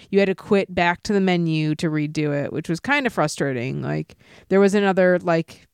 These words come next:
main menu selectable option that was already blocked for Patreon people, but there was no clear indication further in. So if they are going to be selling separate tanks, I hope they make a very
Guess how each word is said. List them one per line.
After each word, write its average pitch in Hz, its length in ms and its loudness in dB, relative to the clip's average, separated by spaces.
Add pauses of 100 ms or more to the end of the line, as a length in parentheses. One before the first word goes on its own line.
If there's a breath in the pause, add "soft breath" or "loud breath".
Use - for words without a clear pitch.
(200)
main 190 480 4
menu 175 420 2
selectable 170 500 -2
option 160 380 -2
that 156 140 -4
was 226 240 4
already 175 420 2
blocked 165 540 0 (160)
for 185 280 0
Patreon 160 580 -2
people, 151 480 -2 (360 soft breath)
but 180 160 0
there 185 140 4
was 180 200 2
no 180 160 2
clear 170 280 0
indication 160 480 -2
further 160 320 -2
in. 160 360 -2 (380 soft breath)
So - 160 -2
if 175 100 0
they 170 140 -2 (180)
are 269 280 4
going 190 260 0
to 165 60 -2
be 156 100 -2
selling 156 420 -2
separate 160 360 -4
tanks, 151 380 -4
I 165 100 0
hope 185 260 2
they 180 140 2
make 170 320 -2
a 170 140 0
very 175 580 0